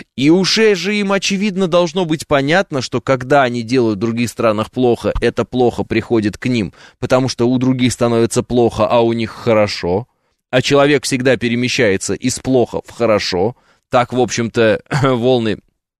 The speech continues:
миграции и устроены. Я из ужаса еду во что-то хорошее. Вот обычно так оно происходит.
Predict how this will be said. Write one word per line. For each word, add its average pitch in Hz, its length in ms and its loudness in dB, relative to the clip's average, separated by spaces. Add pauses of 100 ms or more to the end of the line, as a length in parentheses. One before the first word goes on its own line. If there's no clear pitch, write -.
(420)
миграции 117 600 2
и 139 140 -2
устроены. 117 720 -2 (220)
Я 120 220 4
из 139 300 -2
ужаса 160 640 0
еду 135 360 2
во 120 100 4
что-то 131 280 -4
хорошее. 69 640 -2
Вот 92 240 -4 (120)
обычно 113 480 -2
так 104 220 0
оно 101 180 0
происходит. 87 640 -4